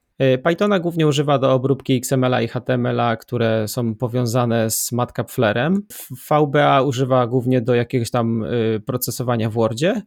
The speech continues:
Zarządza właśnie aplikacją Matcap Flare, czyli pomaga użytkownikom, konfiguruje i robi różne takie rzeczy. No i pytanie jego brzmiało, jak mógłby się dalej rozwijać bardziej w obszarze programistycznym, czyli zdecydowanie chciałby podążać ścieżką bardziej techniczną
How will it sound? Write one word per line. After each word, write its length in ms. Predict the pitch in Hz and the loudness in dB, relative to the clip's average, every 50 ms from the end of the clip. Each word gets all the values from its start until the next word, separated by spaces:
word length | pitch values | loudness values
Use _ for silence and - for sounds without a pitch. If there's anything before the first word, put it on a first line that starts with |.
| _ _ | _ _
Zarządza 500 | - 151 151 165 156 165 175 160 147 151 | -2 0 2 4 4 4 4 2 2 2
właśnie 360 | 135 143 143 - - 139 127 | 0 0 0 0 0 0 0
aplikacją 480 | 101 135 - 135 127 - 131 - - 131 | 0 -2 -4 -4 -2 -2 -2 -2 -2 -2
Matcap 380 | 123 123 120 - - 127 - - | 0 -2 -2 -2 -4 -6 -4 -2
Flare, 260 | - 175 170 160 147 | 0 2 2 2 0
czyli 200 | - - 131 123 | -4 -6 -6 -4
pomaga 320 | - 131 127 127 117 123 | -4 -2 -2 0 0 0
użytkownikom, 680 | 120 117 120 113 - - 143 135 147 151 139 - 127 117 | -2 -2 -4 -4 -2 -2 -2 0 -2 -2 -2 -2 -4 -4
konfiguruje 480 | - 123 113 - 123 113 120 113 113 | -2 -4 -4 -4 -2 -2 0 2 2
i 60 | 113 117 | 2 0
robi 180 | 113 104 113 | 0 -2 -4
różne 260 | 113 117 107 107 113 | -4 -6 -6 -6 -6
takie 260 | 104 - 107 - 117 107 | -6 -6 -6 -6 -6 -6
rzeczy. 280 | 92 90 - - - _ _ _ _ _ _ - - - _ - | -4 -6 -8 -8 -10 _ _ _ _ _ _ -20 -20 -18 _ -2
No 60 | 127 | 0
i 80 | 131 139 | 0 0
pytanie 360 | 139 180 - 214 226 226 214 | 0 0 0 0 2 2 2
jego 320 | 196 190 175 185 175 165 | 2 2 2 2 2 2
brzmiało, 720 | 156 156 139 131 143 156 156 156 151 156 156 156 - - _ _ _ _ _ _ _ | 2 0 -2 0 2 2 2 2 2 2 0 0 -2 -6 _ _ _ _ _ _ _
jak 440 | 147 139 156 170 196 202 - - - | -2 0 2 2 0 -2 -6 -8 -4
mógłby 320 | 143 151 156 143 139 151 | -2 -2 -2 -2 -2 -2
się 160 | 143 - - 139 | -2 0 -2 0
dalej 280 | 123 143 147 156 147 | 2 2 2 4 2
rozwijać 600 | 131 139 117 - 117 131 135 143 139 139 139 - - | 2 0 0 -2 -2 0 2 2 2 0 -2 -4 -4
bardziej 360 | 117 139 139 131 123 131 131 | 0 0 0 0 0 -2 -2
w 60 | - | -2
obszarze 380 | 139 131 - - 143 123 123 131 | -2 -4 -2 0 0 0 0 0
programistycznym, 920 | - - 127 117 123 120 120 117 - - - 107 - - - 139 160 165 | -2 -2 -2 0 0 0 0 0 -2 -4 -6 -8 -8 -6 -4 -2 -2 -2
czyli 300 | - - 143 135 135 131 | -2 -4 -4 -2 -2 -2
zdecydowanie 640 | 120 127 143 - - 139 143 139 147 156 151 151 | 0 -2 -2 0 0 0 0 0 2 0 0 0
chciałby 320 | 143 - - 143 131 135 131 | -2 0 0 0 0 -2 -2
podążać 460 | - 135 123 113 143 127 127 120 - | -2 -2 -2 0 0 0 0 -2 -4
ścieżką 400 | - - 135 131 - - - 131 | -4 -2 -2 -2 -2 -2 -2 -2
bardziej 340 | 117 120 131 120 117 120 117 | 0 0 -2 -2 -2 -6 -6
techniczną 560 | - 107 - - 123 113 - - 139 156 190 | -8 -12 -10 -8 -8 -8 -6 -4 -4 -4 -4